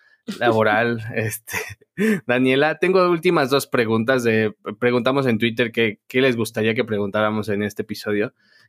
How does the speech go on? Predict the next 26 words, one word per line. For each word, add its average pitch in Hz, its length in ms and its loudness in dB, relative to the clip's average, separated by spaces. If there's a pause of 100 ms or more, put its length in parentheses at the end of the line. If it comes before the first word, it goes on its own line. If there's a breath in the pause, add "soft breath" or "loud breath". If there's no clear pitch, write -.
(120 soft breath)
Por 135 120 -8
ahí 156 140 2
dice 170 320 -2
Santiago 151 480 0
Salcedo 123 480 0
F, 120 400 -2 (180)
arroba 113 440 0
Santiago 107 540 -2
Salfore, 104 580 -4 (440)
dice, 117 800 -2 (320)
"¿Cómo 185 280 0
conseguir 139 420 2
inversión 117 440 0
fi-, 120 200 -6 (120)
inicial? 113 580 -2 (100)
Para 117 180 2
un 143 140 0
fan-, 151 320 -2 (100)
founder 143 380 2
no 135 120 2
privilegiado, 127 800 0
el 113 120 -2
capital 120 360 0
inicial 123 540 -2
es 113 340 -2
problema 127 520 0